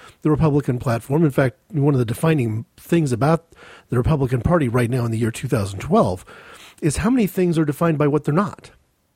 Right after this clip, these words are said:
I'm not hearing a good alternative to what Barack Obama has done with healthcare. Uh, I don't believe that what Barack Obama has done with healthcare is even remotely sufficient.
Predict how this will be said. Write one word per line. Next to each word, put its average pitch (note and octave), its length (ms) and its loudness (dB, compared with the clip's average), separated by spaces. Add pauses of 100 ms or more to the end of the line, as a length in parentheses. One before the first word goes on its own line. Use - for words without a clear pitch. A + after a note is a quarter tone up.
(420)
I'm C#3+ 100 0
not G3+ 140 2
hearing F#3+ 240 2
a D#3+ 40 0
good C#3 260 0
alternative B2+ 880 -2 (480)
to D#3+ 240 2
what C#3 380 0
Barack C#3 380 0
Obama C#3 400 2
has A2+ 180 -2
done A2 260 -2
with A2 180 -4
healthcare. - 580 -2 (520)
Uh, G#2+ 220 -2
I D3 80 0
don't D#3 160 2
believe A2+ 280 -2
that C3 100 0
what G#2+ 160 -6
Barack A2 220 -2
Obama A#2 280 -4
has A2+ 120 -6
done A#2+ 160 -2
with A#2+ 100 -4
healthcare C3+ 400 2
is C3+ 100 0
even D#3 220 2
remotely D3 420 2
sufficient. - 640 -4